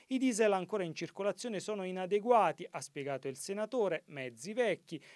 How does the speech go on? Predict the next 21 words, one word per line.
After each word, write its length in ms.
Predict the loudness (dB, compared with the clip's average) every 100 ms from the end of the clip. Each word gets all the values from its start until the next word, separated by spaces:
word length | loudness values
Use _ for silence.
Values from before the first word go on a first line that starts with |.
| _
penalizzano 640 | -2 0 0 -2 -4 -4
il 100 | -4
collegamento 800 | -4 -2 0 -2 -2 -4 -4 -4
con 200 | -2 -4
le 320 | -4 -4 -4
regioni 500 | -4 -4 -4 -4 -4
limitrofe, 640 | -8 -6 -6 -6 -6 -4 -4
sottoponendo 800 | -2 -4 -4 -4 -4 -4 -2 -2
i 60 |
viaggiatori 540 | 0 -2 -2 -4 -2 0
a 60 |
un 160 | -2 -4
vero 280 | -2 0 0
e 60 |
proprio 380 | -2 -4 -4 -4
calvario, 760 | -2 -2 -2 0 2 2 2 -4
in 180 | -8 -4
particolare 680 | -6 -6 -8 -4 -4 -6 -10
sulla 280 | -8 -8
tratta 400 | -6 -8 -8 -12
Campobasso-Roma, 1120 | -12 -12 -10 -6 -4 -6 -6 -2 0 0 -2